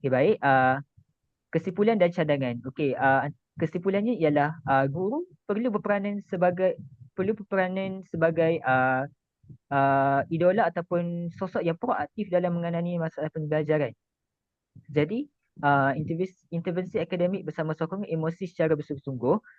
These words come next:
boleh mengubah corak pencapaian pelajar bermasalah bagi memastikan jurang pencapaian antara pelajar cemerlang dan lemah tidak terus melebar. Jadi, tindakan segera di peringkat akar umbi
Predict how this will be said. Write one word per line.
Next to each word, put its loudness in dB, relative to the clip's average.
boleh 2
mengubah -2
corak -2
pencapaian -4
pelajar 0
bermasalah -4
bagi 0
memastikan -6
jurang -2
pencapaian -2
antara -4
pelajar -2
cemerlang -2
dan 0
lemah -2
tidak -4
terus 0
melebar. 0
Jadi, 2
tindakan 0
segera 2
di -2
peringkat -4
akar -2
umbi -2